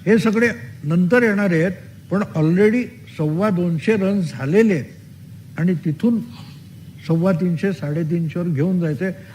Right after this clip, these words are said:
अशी लढत आहे. हा विचार सुद्धा जर विरोधकांच्या डोक्यात नसेल,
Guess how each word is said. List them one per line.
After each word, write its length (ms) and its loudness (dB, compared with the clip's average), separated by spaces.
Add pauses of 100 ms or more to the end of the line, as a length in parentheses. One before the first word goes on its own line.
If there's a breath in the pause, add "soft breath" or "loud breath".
अशी 340 4
लढत 300 4
आहे. 140 2 (340 loud breath)
हा 140 4
विचार 500 4
सुद्धा 420 2
जर 200 4
विरोधकांच्या 680 2
डोक्यात 380 2
नसेल, 440 0